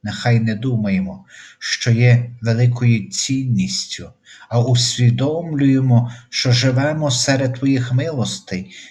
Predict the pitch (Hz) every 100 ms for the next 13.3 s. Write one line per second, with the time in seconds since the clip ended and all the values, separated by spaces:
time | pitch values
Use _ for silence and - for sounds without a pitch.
0 | _ 120 120 127 131 131 120 - - 127
1 | 143 170 156 123 123 135 123 143 165 160
2 | 135 117 110 98 98 95 98 92 - _
3 | - 117 110 - - - - - 151 175
4 | 151 127 123 117 113 - - _ _ -
5 | 117 117 117 120 - - 104 104 101 98
6 | 117 113 107 98 95 - 85 _ - -
7 | _ - 131 127 120 120 123 123 120 -
8 | 120 117 120 113 98 95 - - _ -
9 | 127 123 120 123 131 127 120 120 123 -
10 | 131 127 120 117 - 139 127 - 117 101
11 | - - 113 117 120 - _ _ 107 101
12 | - 101 104 95 95 101 92 95 95 -
13 | - 85 80